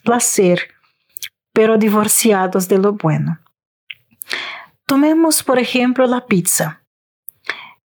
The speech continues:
Me encanta a veces la pizza. Por el bien de la nutrición y la saú-, salud, probablemente solo necesito dos pedazos, dos piezas.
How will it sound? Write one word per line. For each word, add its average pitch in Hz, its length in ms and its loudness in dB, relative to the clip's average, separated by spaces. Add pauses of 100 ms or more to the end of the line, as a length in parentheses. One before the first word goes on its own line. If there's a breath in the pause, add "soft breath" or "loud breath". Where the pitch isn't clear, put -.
(500)
Me 294 160 4
encanta 311 480 0
a 233 40 2
veces 208 400 2
la 185 200 -2
pizza. - 560 -2 (640)
Por 226 180 2
el 202 180 4
bien 233 280 2
de 247 80 4
la 220 140 2
nutrición 220 720 2
y 247 60 2
la 220 140 2
saú-, 214 560 0
salud, 208 600 0 (760 loud breath)
probablemente 247 1200 2
solo 247 380 0
necesito 247 800 2
dos 262 340 0
pedazos, 185 680 -2
dos 240 240 0
piezas. - 680 -2